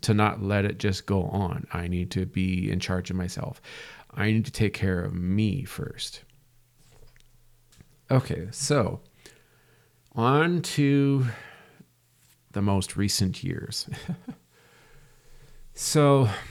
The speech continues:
I didn't date. I didn't have a relationship for eight years. My last relationship before this one had ended in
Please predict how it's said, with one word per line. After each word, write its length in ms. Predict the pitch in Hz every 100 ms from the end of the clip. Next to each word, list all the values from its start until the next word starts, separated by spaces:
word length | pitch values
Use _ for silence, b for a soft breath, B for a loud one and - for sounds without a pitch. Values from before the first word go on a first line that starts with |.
| B B B B B B _ _ _ _ _ _ _ _ _ _ _ _ -
I 300 | 123 147 175
didn't 340 | 170 143 143
date. 460 | - 101 98 - - _ - B B -
I 80 | 110
didn't 180 | 127
have 140 | 120 113
a 40 |
relationship 760 | 113 98 - 101 - 98 - -
for 600 | - 98 92 92 92 95 - _ _ _ _ _ -
eight 180 | 110 -
years. 380 | 87 - - - _ _ _ _ _ _ _ _ _ _ _ _ _ _ -
My 140 | 120
last 280 | 117 113 -
relationship 600 | 104 95 101 101 104 -
before 260 | 98 - 95
this 240 | 95 -
one 320 | 101 92 98 - B B B B B
had 260 | - 110 -
ended 520 | 104 104 104 104 101
in 920 | 101 101 98 98 95 98 98 95 95